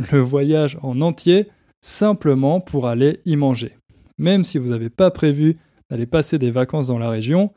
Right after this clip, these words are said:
ça mérite, euh, d'y aller pour, euh, pouvoir se régaler à sa table. Alors, aujourd'hui, il y a vingt-sept restaurants trois étoiles dans l'Hexagone, dont neuf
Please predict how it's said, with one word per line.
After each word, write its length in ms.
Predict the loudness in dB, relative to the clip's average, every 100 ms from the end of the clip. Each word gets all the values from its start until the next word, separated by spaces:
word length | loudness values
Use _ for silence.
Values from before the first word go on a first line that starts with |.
| _ _ _
ça 220 | -12 -8
mérite, 580 | -4 0 2 2 0 -2
euh, 380 | -8 -6 -6 -8
d'y 260 | -6 -2 -2
aller 460 | 2 2 2 0 -8 -12
pour, 340 | -2 -2 0
euh, 120 | -2
pouvoir 360 | -4 -2 -2 -2
se 140 | -4
régaler 760 | -4 0 0 0 -2 2 0 -2 -4
à 100 | -4
sa 200 | 0 -2
table. 460 | -2 -8 -12 -18 -20 _ _ _ _ _
Alors, 260 | 2 2 0 _ 2
aujourd'hui, 560 | 4 4 4 2 0
il 160 | -2 0
y 60 | 0
a 120 | 0
vingt-sept 800 | 0 0 0 0 -2 -2 -4 -8
restaurants 680 | -4 -4 -2 -2 0 -2 -4
trois 400 | -2 2 2 2
étoiles 640 | 0 0 0 2 0 -4
dans 260 | -4 -4 -2
l'Hexagone, 800 | -4 -2 -4 0 2 2 0 -2 _ _ _
dont 360 | -6 0 0 2
neuf 480 | 2 2 2 -4